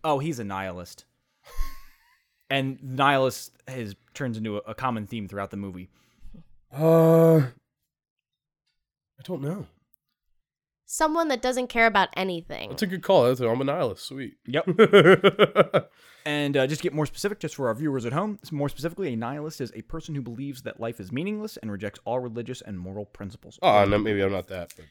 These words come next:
Speaker 3: Does that make, uh, Rick from Rick and Morty a nihilist, do you
Speaker 1: I,
Speaker 3: think?
Speaker 1: I would absolutely say so.
Speaker 3: As soon as I heard the, um, the definition yesterday, I was like, "Oh my God, this is so familiar."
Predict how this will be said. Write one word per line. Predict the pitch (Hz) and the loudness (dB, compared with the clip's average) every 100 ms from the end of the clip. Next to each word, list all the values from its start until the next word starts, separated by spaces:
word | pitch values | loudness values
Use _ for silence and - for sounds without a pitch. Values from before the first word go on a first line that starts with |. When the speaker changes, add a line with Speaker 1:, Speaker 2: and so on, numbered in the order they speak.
| _ | _
Speaker 3:
Does | - 311 | -10 -2
that | 359 349 330 | 0 0 0
make, | 320 311 | -4 2
uh, | 294 277 - - _ _ | 4 4 -2 -14 _ _
Rick | 285 302 | -4 -4
from | - 277 277 | -2 -2 0
Rick | 285 | -2
and | 269 | 0
Morty | 269 277 285 | 0 0 -2
a | |
nihilist, | 277 277 277 294 - | 0 0 0 -2 -4
do | 302 | -4
you | |
Speaker 1:
I, | |
Speaker 3:
think? | 311 311 - | -2 -2 -4
Speaker 1:
I | - 147 | 0 2
would | 131 | 2
absolutely | 120 120 143 113 | -4 -6 -12 -16
say | 90 | -16
so. | 87 80 - _ | -14 -14 -16 _
Speaker 3:
As | 269 | -6
soon | - 349 | -2 -2
as | 311 | 2
I | 285 | 2
heard | 262 277 247 - | 4 2 0 0
the, | 226 | 2
um, | 208 208 190 180 185 _ _ _ | 4 2 0 -4 -10 _ _ _
the | 233 | 0
definition | 233 233 233 240 - 220 | 0 0 -2 -2 -2 -4
yesterday, | 208 240 - 214 196 | -2 -2 -4 -4 0
I | 190 | -2
was | 196 | -2
like, | 214 202 _ _ _ _ | -4 -4 _ _ _ _
"Oh | 196 214 247 | -8 -6 -6
my | 285 359 392 427 _ | -6 -6 -6 -8 _
God, | - 214 190 180 175 175 202 262 349 | -2 0 2 2 4 4 2 0 -6
this | 226 247 | -8 -8
is | 240 - | -10 -8
so | 180 170 | -6 -6
familiar." | - 294 392 392 214 180 175 170 185 262 | -8 -8 -6 -4 -4 -2 -2 -4 -4 -8